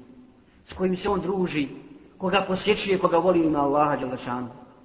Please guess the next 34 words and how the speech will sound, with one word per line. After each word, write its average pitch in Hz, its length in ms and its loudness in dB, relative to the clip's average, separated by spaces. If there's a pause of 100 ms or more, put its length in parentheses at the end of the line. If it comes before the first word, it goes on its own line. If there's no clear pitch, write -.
(400)
Koga 160 200 0
voli 190 180 4
u - 20 4
ime 160 100 2
Allaha, 160 300 2
a 151 100 4
mi 214 160 2
znamo 196 340 4
kako 190 200 2
će 175 100 -6
mjesto 165 220 -4
imati 156 160 -6
takvi, 147 300 -8 (180)
takvi 147 200 -8
na 135 100 -4
sudnjem 131 340 -6
danu. 123 280 -8 (960)
Ahmed 196 260 0
ibn 190 120 -2
Hanbal, 208 380 4 (1200)
odnosno, 180 600 0
je 185 140 0
molio 214 280 2
za 180 120 2
Šafiju 202 500 8 (320)
i 175 60 -6
ša-, 196 360 6
imam 202 220 4
Šafi 190 340 4
molio 196 260 6
za 196 80 8
Ahmed 185 160 6
ibn 175 140 4
Hanbala 180 400 6